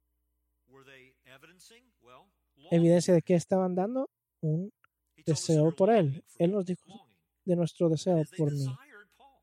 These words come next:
Speaker 2: Eso es que ellos deseaban a Pablo.
Speaker 1: They desired to see him. They
Speaker 2: Deseaban
Speaker 1: desired to
Speaker 2: verlo,
Speaker 1: be
Speaker 2: deseaban
Speaker 1: around him.
Speaker 2: estar cerca de él.
Speaker 1: And how would they receive this letter, I said?
Speaker 2: ¿Y
Speaker 1: Well,
Speaker 2: cómo
Speaker 1: they
Speaker 2: recibieron esta
Speaker 1: angrily
Speaker 2: carta?
Speaker 1: longed.
Speaker 2: Bueno,
Speaker 1: They
Speaker 2: se van a
Speaker 1: desired
Speaker 2: enojar.
Speaker 1: to
Speaker 2: No,
Speaker 1: see
Speaker 2: ellos
Speaker 1: Paul.
Speaker 2: deseaban ver, ellos desean verte, Pablo.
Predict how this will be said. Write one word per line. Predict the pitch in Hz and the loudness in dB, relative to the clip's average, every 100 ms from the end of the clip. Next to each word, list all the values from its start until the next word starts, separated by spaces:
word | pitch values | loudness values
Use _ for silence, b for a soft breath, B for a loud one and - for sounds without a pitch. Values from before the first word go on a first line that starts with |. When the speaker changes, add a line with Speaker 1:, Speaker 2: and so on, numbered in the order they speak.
| _ | _
Speaker 2:
Eso | 196 220 | -2 -2
es | - | 0
que | 220 | 0
ellos | 214 | 2
deseaban | 185 - 240 254 | 0 0 -2 -2
a | 185 | -6
Pablo. | - 120 127 123 _ _ _ _ _ _ _ | -6 -8 -10 -14 _ _ _ _ _ _ _
Speaker 1:
They | |
desired | 139 135 139 135 110 | -20 -20 -20 -20 -20
to | |
see | - - - 160 185 | -20 -20 -20 -20 -20
him. | 202 208 _ _ | -20 _ _ _
They | - 165 | -4 -2
Speaker 2:
Deseaban | - 165 165 156 | 0 0 2 2
Speaker 1:
desired | 165 | 0
to | 175 | 0
Speaker 2:
verlo, | 185 180 | -2 -2
Speaker 1:
be | |
Speaker 2:
deseaban | 160 - 165 165 | -4 -2 -2 -2
Speaker 1:
around | 165 | -2
him. | |
Speaker 2:
estar | 151 165 156 | -4 -4 -2
cerca | 170 165 165 | -4 -6 -4
de | 147 147 202 | -4 -2 -4
él. | 214 - _ | -4 -10 _
Speaker 1:
And | 147 | _
how | 180 | -20
would | 262 | -20
they | 247 | -20
receive | 220 - 214 | -20 -20 -20
this | 185 - | -20 -20
letter, | 202 196 127 | -20 -20 -20
I | |
said? | - 117 | -20 -12
Speaker 2:
¿Y | 190 | -2
Speaker 1:
Well, | |
Speaker 2:
cómo | 247 262 | 2 4
Speaker 1:
they | 240 | 2
Speaker 2:
recibieron | - 208 214 | 0 0 0
esta | 190 220 | 0 0
Speaker 1:
angrily | - | 0
Speaker 2:
carta? | 254 226 | 0 2
Speaker 1:
longed. | 151 | 0
Speaker 2:
Bueno, | 139 | 0
Speaker 1:
They | |
Speaker 2:
se | 160 | 0
van | 156 | 2
a | 196 | 2
Speaker 1:
desired | |
Speaker 2:
enojar. | 208 202 233 | 4 4 4
Speaker 1:
to | 202 | 4
Speaker 2:
No, | 151 | 4
Speaker 1:
see | 165 | 6
Speaker 2:
ellos | 190 | 6
Speaker 1:
Paul. | 170 | 4
Speaker 2:
deseaban | - 180 208 185 | 2 4 4 2
ver, | 185 494 | 0 0
ellos | 208 214 214 | 2 4 4
desean | 185 - 208 254 | 0 0 -2 2
verte, | 277 - 139 | 0 0 -8
Pablo. | 131 120 | -10 -16